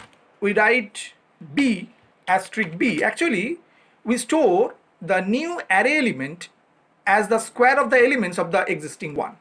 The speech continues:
Okay, so that's why we have provide b asterisk b, and then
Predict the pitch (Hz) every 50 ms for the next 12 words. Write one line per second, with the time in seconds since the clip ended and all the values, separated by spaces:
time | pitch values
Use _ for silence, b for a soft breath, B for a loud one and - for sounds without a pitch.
0 | _ _ - - - - - - - - 226 185 202 220 - - - 262 226 220
1 | 202 208 202 - - 185 185 190 196 190 - - 180 156 139 226 254 269 - 190
2 | 180 - - - 190 - - - _ _ _ 170 156 - - - - - _ _
3 | b b b b b b b b b b - 196 208 285 294 262 240 262 202